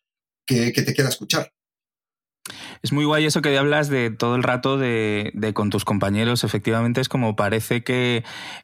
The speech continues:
Speaker 2: que, que no, pero la música es algo, mm, tiene cosas, o sea, hay individualismo, hay egos, etcétera, etcétera, pero también hay mucha piña, ¿no? En, en el mundillo. Yo creo que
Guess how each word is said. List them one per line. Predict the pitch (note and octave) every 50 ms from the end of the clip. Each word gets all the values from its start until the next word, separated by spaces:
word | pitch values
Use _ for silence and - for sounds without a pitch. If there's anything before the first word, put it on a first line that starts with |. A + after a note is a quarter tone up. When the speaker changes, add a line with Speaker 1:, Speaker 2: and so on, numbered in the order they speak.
| _ -
Speaker 2:
que, | - A#2 A2 G#2+ G#2+ G#2+ G#2+ G#2 G#2 G2 G2 G2 F#2+ F#2 F#2 F#2+ F#2 -
que | F#2+ F#2
no, | F#2 G2 A2+ -
pero | - G2+ F#2+
la | G2 F#2+
música | G2 G2+ G2 - - A2 B2 A#2+ A#2+ A#2 A#2
es | A#2 A2+ A2 -
algo, | A2+ A2+ A2+ A#2 A#2+ A#2 A2+ G#2+ G#2 - - - - - - - - _ -
mm, | - F#2+ F#2 - - D#2+ G2+ G2+ - _ _ -
tiene | - G2+ G#2 G#2+ G#2+ -
cosas, | A2+ A2 G#2 - G#2 F2 - - - - _ _ -
o | - -
sea, | - F2+
hay | G2 G2
individualismo, | G2 G2+ G2+ G2+ G2 G2+ G#2 G2+ G#2 A2 A2 A#2 A#2 B2+ B2 A2+
hay | G2+ G2 G2+
egos, | A#2 A2 A2+ A#2+ B2+ B2 -
etcétera, | A2 F#2+ - G#2+ G2 G#2+ G#2+
etcétera, | G2+ - A2 G#2 A#2+ B2+ C3
pero | B2+ A2+ G2+ G2
también | - F#2+ G2+ G2 G#2+ A#2 B2 C3 - - - - - - - -
hay | - - A2 A#2 B2
mucha | B2+ C3 C3 - - - -
piña, | - C3+ D3 B2+ G#2+ G#2+
¿no? | A2 B2+ D#3 E3+ C#3
En, | A2+ A2 G#2+ G#2+ G#2 G2+
en | G#2+ G#2+ G#2 G#2+
el | G#2 G#2+ G#2+
mundillo. | G#2+ G#2 G#2 A2+ C3 C#3+ C3+ A#2
Yo | A2 G#2+ A2+ A2
creo | B2 B2+ A2+ A#2+
que | C3 B2+ B2 A#2